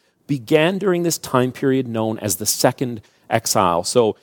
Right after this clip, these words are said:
Israel had the Promised Land for a time period, and then they lost it, and they went back into exile. And what happened is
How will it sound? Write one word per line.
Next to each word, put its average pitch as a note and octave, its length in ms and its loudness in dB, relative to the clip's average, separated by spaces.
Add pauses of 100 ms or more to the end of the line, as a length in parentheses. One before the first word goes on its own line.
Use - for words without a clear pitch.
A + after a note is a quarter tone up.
(140)
Israel D3 420 2
had E3+ 340 0
the F3 80 -8
Promised E3 460 -2
Land C#3+ 240 4
for D3+ 100 0
a C3 60 0
time C3+ 280 0
period, C#3 300 0
and A2 160 -4
then A2+ 120 -4
they G#2 100 4
lost A#2+ 580 0
it, D3 160 -2
and A2+ 140 -6
they A2+ 80 -4
went A2+ 280 -4
back C3 320 0
into D3 240 -2
exile. B2 600 2 (440)
And D3 200 2
what D3+ 200 4
happened E3 520 0
is C3+ 340 -2